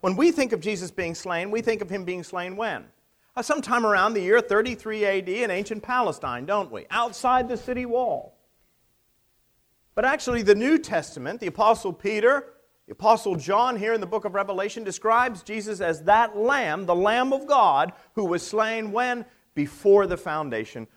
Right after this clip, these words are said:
of the earth. So when does the story of our salvation begin? When does the rescue mission start? It starts even before there is a need for us to be rescued.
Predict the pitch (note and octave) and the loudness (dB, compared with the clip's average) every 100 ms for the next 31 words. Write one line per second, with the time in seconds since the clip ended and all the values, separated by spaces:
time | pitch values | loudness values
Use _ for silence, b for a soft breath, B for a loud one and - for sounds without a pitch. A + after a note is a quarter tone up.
0 | b B2+ A#2+ A2+ G#2+ b b - E3+ - | b -8 -4 -4 -4 b b 2 4 2
1 | D3 A3+ E4 E4+ C4 B3+ - - C4+ A3+ | 2 6 6 4 0 -4 -4 -2 4 4
2 | F#3+ F#3 G3+ A#3 G#3 F#3+ G3+ A3 F#3+ F3+ | 4 2 0 0 0 0 -4 -6 -8 -6
3 | G#3 G3+ B3+ D#4+ A#3+ F3+ E3 B3 - A3+ | -6 -4 -4 -4 0 2 4 2 2 -6
4 | G#3 A3 A3 G#3+ - A#3 A#3+ A#3 b b | -4 -4 -4 -10 -6 -2 -2 -2 b b
5 | - F3+ - B3+ B3+ - - B3+ D#4+ D4 | -6 -6 0 2 2 -2 -8 -4 -2 -2
6 | C4+ A#3 - B3+ E3 F3 G3+ G3+ F#3 G#3 | 0 -2 2 4 4 4 0 -2 -2 -2
7 | C4+ G#3+ F#3+ F#3 F#3+ F#3+ E3 D#3+ D#3 - | -4 -6 -4 -4 -4 -6 -6 -6 -8 -10
8 | A2 - | -14 -14